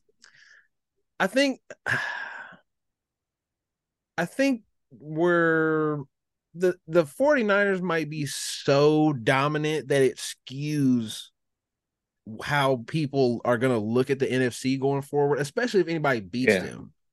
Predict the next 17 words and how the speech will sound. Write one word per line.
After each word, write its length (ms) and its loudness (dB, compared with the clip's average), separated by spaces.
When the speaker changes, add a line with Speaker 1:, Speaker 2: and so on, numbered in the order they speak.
Speaker 1:
If 120 -2
somebody 420 2
beat, 240 0
like, 120 4
if 40 -8
they 120 4
lose 220 0
to 100 0
the 180 -2
Eagles, 380 2
it's 180 -6
really 220 6
gonna 200 0
skew 800 -2
Speaker 2:
Crown 320 6
Speaker 1:
how 80 2
Speaker 2:
'em. 100 -8